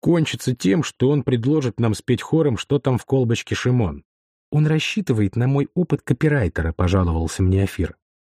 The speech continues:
«Но я давно полный ноль в этом плане, в смысле по части сочинения слоганов». «Все это неважно», — попытался я его вразумить. «Друг просит о помощи, о чем тут рассуждать?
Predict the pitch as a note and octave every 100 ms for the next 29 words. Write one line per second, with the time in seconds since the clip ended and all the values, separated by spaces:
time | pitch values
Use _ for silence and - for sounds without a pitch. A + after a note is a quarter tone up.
0 | _ G2+ A2 C#3+ F3+ E3 D#3 D#3+ F3 -
1 | F3 F3 E3+ F3 G#3+ C3 A#2 G#2 A#2 G2+
2 | E2 D#2 F2 - G#3 G#3+ - - C3 D#3+
3 | - - - D3 C#3+ A2 G2+ - C3+ E2
4 | D#2+ - _ _ _ _ _ _ - E3
5 | C3 G2+ F#2+ F2+ D#2+ D#2+ D#2+ F#2 - E2+
6 | - F2 E2+ D#2+ D#2+ D#2+ E2 E2 D2+ -
7 | _ _ _ _ G#2+ B2+ F#3 - C3 D3+
8 | - B2 A#2 B2 E2 - - _ - G#2
9 | F#3+ B2+ A2+ A2+ C#3 A#2+ G#2 D#2+